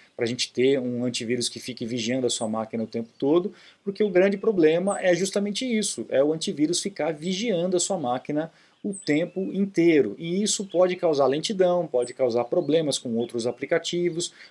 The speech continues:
porque o antivírus ele tem praticamente full access, né? Acesso total à tua máquina, aos recursos da sua máquina. Então, é algo que eu sempre falei que é bem perigoso a gente confiar isso numa outra empresa.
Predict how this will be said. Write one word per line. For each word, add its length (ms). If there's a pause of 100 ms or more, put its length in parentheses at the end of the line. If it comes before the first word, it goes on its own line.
(100)
porque 220
o 40
antivírus 440
ele 140
tem 220
praticamente 680
full 300
access, 420
né? 100
Acesso 380
total 520 (460)
à 180
tua 200
máquina, 400
aos 120
recursos 400
da 80
sua 180
máquina. 440 (340)
Então, 560
é 200
algo 360
que 120
eu 40
sempre 380
falei 340
que 100
é 60
bem 280
perigoso 640
a 20
gente 220
confiar 400
isso 220
numa 160
outra 240
empresa. 440